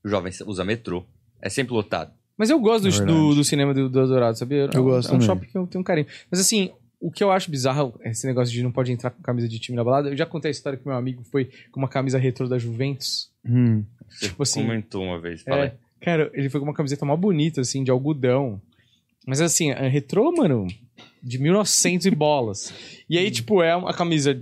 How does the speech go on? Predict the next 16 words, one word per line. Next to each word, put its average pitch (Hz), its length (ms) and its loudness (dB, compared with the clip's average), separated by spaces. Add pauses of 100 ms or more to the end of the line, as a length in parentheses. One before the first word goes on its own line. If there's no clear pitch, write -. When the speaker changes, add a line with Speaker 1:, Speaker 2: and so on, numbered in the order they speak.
Speaker 2:
listrada, 147 840 0
preta 147 280 0
e 185 40 2
branca, 160 340 0
igual 113 140 -2
a 92 60 -4
da 110 60 -4
Juventus, 135 480 -2 (520)
com 240 160 2
o - 20 4
símbolo 175 560 2
da 147 240 0
bandeira 143 380 2
da 143 100 0
Itália 156 680 0 (960)
e, 180 360 2